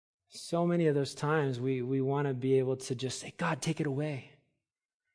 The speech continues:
God, take this away. Why aren't you bringing healing? Why aren't you bringing de-, deliverance?" And God says, "Not only am I using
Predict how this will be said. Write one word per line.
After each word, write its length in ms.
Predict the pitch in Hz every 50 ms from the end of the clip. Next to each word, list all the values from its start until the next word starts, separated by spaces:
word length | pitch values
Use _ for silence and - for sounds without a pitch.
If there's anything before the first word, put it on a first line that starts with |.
| _ _ _
God, 240 | - 190 185 170 -
take 260 | - - 196 190 196
this 200 | - 190 185 -
away. 320 | 185 170 170 185 180 165
Why 220 | 156 160 175 185 190
aren't 240 | 190 196 196 190 196
you 60 | 196
bringing 340 | 165 175 180 175 165 170 160
healing? 360 | 151 170 175 170 165 160 156
Why 160 | 175 180 185
aren't 180 | 196 196 196 214
you 60 | 202
bringing 400 | 170 190 190 190 185 170 170 151
de-, 220 | 165 165 - 180
deliverance?" 840 | 160 147 165 160 165 175 185 180 185 170 151 143 135 131 - - - - _ _ _ _ _ _ _ _ _ _ _ _ _ _ _ _ _ _ _ _ _ _ _ _ _ _ _ _ _
And 180 | - 147 143 139
God 220 | 147 143 143 143
says, 400 | 143 - 139 131 131 127 - - -
"Not 300 | 208 175 151 147 165 175
only 320 | 185 190 190 185 170 160
am 140 | 151 143 143
I 80 | 139 135
using 480 | 139 143 151 143 143 143 135 135 127